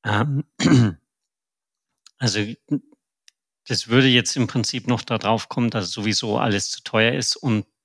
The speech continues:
dann auch noch nicht effizient genug und so weiter. Das sehen ja anscheinend Firmen anders, also nicht nur ihr, sondern auch eure Kunden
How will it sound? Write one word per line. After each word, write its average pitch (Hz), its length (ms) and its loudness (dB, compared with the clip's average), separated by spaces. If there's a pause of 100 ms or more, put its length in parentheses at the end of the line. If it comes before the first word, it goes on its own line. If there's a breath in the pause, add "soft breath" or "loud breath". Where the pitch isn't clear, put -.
(140)
dann 113 160 2
auch 104 160 2
noch 101 280 0
nicht 147 600 -2
effizient 120 540 -4
genug 113 480 -2
und 117 180 -4
so 98 140 -8
weiter. 92 400 -4 (500 soft breath)
Das - 220 0
sehen 139 180 2
ja 147 220 4
anscheinend 135 840 2 (840)
Firmen 143 720 4
anders, 117 500 2
also 110 200 0
nicht 120 200 0
nur 117 180 2
ihr, 156 480 0
sondern 127 460 2
auch 120 220 0
eure 113 280 0
Kunden 110 540 0